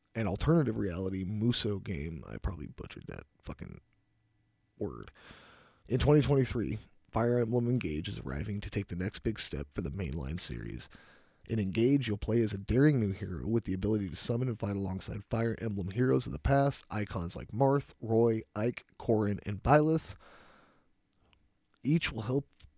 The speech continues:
you fight in potentially deadly turn-based battles and guide your armies to victory. There's still a lot we don't know about Fire Emblem Engage, but the mystery makes this sequel even more tantalizing." Yeah, Fire Emblem fan?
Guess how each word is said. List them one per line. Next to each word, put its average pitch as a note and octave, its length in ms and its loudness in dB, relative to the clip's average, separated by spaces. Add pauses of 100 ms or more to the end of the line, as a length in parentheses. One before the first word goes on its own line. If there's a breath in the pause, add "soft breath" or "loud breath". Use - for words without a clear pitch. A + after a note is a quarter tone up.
(100)
you G#2+ 160 -2
fight B2 380 2
in G2+ 100 -4
potentially G#2+ 540 -4
deadly B2 400 -2
turn-based A2+ 640 -4
battles A#2+ 480 2
and G#2 100 -4
guide G2 240 -2
your E2+ 180 -2
armies - 280 -4
to - 80 -10
victory. - 480 -12
There's - 140 -8
still A2+ 160 -4
a F#2 100 -4
lot B2 280 -2
we D#3 100 6
don't D3 200 2
know D3+ 140 4
about B2+ 240 0
Fire G#2+ 260 -4
Emblem A2 240 -6
Engage, F#2 500 -4
but - 120 -6
the - 120 -10
mystery - 400 -4
makes G#2+ 340 -8
this A2 120 -6
sequel - 420 -6
even - 240 -10
more - 160 -12
tantalizing." - 720 -14 (880 loud breath)
Yeah, G3 180 0
Fire A2 300 0
Emblem D#3 240 6
fan? F#3 280 4